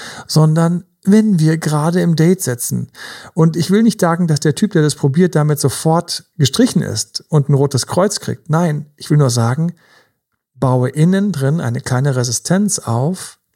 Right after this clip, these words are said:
erst recht dann langsamer zu fahren. Erst recht dann langsamer zu fahren. Und Männer, die sich in diesem, in dieser Ebene so ein bisschen verfangen haben, die kommen dann so mit so blöden Sprüchen rüber, die ich auch in meinem TikTok,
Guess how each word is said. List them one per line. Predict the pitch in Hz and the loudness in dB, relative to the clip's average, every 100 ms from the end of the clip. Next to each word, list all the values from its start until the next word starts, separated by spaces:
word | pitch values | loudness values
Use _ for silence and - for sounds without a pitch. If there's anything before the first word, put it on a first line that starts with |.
| _ _ _ - | _ _ _ -2
erst | 151 139 135 139 | 0 0 -2 0
recht | 165 - - 131 | 0 -2 -6 -2
dann | 135 | 0
langsamer | 143 120 120 120 113 110 107 | 2 0 0 0 0 0 -2
zu | - 117 | -2 -6
fahren. | - 143 147 107 92 - _ _ _ _ _ _ - | -4 -2 -2 -6 -12 -16 _ _ _ _ _ _ -2
Erst | 131 - | -2 0
recht | 139 156 | -2 0
dann | 147 | -2
langsamer | 143 143 139 | -2 -2 -2
zu | 147 | -4
fahren. | - 160 120 - - - - - - - | -4 -4 -4 -10 -20 -18 -18 -20 -12 0
Und | 147 135 | 0 2
Männer, | 147 196 170 | 2 2 2
die | 160 156 156 _ | 2 0 -2 _
sich | - 143 156 | -2 2 2
in | 156 135 | 2 2
diesem, | 139 131 131 131 139 _ | 2 2 0 -2 -6 _
in | 139 135 | 0 2
dieser | 131 127 127 131 131 131 _ _ _ | 2 2 2 0 -2 -8 _ _ _
Ebene | 170 175 151 | 2 2 2
so | |
ein | 139 | 0
bisschen | 135 131 | 0 -2
verfangen | 117 123 113 - 196 226 135 | -2 0 0 -2 0 0 0
haben, | 120 117 120 | 0 -2 -4
die | 151 | -6
kommen | - 175 175 | -2 0 0
dann | 160 | 0
so | 151 | 0
mit | 147 | 0
so | 135 | 0
blöden | 131 151 151 | 0 2 0
Sprüchen | - - 208 147 | -2 -2 0 0
rüber, | 127 127 143 151 | -2 0 0 -2
die | |
ich | 139 147 | -4 -6
auch | 139 | -4
in | 139 | -2
meinem | 135 131 | -2 -2
TikTok, | 208 - 123 123 | -4 -2 -2 -2